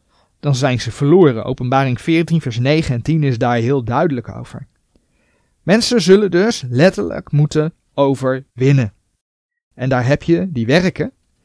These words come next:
die in die tijd nodig zijn om behouden te worden. Als mensen dan behouden worden, zijn ze geen deel van het lichaam van de Heer Jezus Christus. Want, ja, die gemeente, die is met de opname van de gemeente compleet.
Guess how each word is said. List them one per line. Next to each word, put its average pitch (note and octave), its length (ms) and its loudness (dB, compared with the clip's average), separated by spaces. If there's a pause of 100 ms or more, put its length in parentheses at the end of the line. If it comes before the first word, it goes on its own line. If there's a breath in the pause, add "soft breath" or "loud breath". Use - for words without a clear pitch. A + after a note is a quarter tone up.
(200)
die C3 140 -4
in G#2+ 160 -6
die E3 200 2
tijd G3 360 0
nodig D#3+ 420 2
zijn E3 440 -2 (240)
om A2 120 -12
behouden C#3 400 2
te C3 100 0
worden. A#2 360 -6 (380)
Als - 140 -18
mensen C3+ 300 -2
dan B2+ 160 0
behouden C#3+ 420 6
worden, F3+ 420 4 (320)
zijn G#2+ 260 -8
ze - 100 -12
geen B2 340 -6
deel G3 220 4
van G3 160 0
het F#3+ 120 0
lichaam G3+ 300 2
van F#3 140 2
de F3+ 60 6
Heer D#3 120 2
Jezus E3 360 4
Christus. - 600 -2 (600)
Want, C#3 360 0 (360)
ja, C3 240 -6
die A#2 140 -8
gemeente, C#3 520 2
die C#3+ 120 -6
is B2+ 120 -4
met C3+ 160 0
de B2 80 0
opname F3 580 0
van B2+ 160 -10
de A2+ 80 -8
gemeente A2 360 -8
compleet. D3 580 0